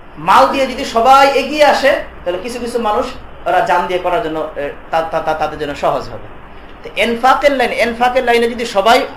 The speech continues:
কাজ আমল করে ফেলে, তাহলে যারা কুতিবা আলাইকুমুল কিতাল এটা একদম দেহ দিয়ে করবে,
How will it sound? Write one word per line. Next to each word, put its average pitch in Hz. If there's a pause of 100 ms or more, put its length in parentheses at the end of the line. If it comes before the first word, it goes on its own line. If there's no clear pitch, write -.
(240)
কাজ - (100)
আমল 247
করে 262
ফেলে, 254 (420)
তাহলে 208 (340)
যারা 220
কুতিবা 233
আলাইকুমুল 233
কিতাল 190
এটা 180
একদম 220 (280)
দেহ 208
দিয়ে 269
করবে, 196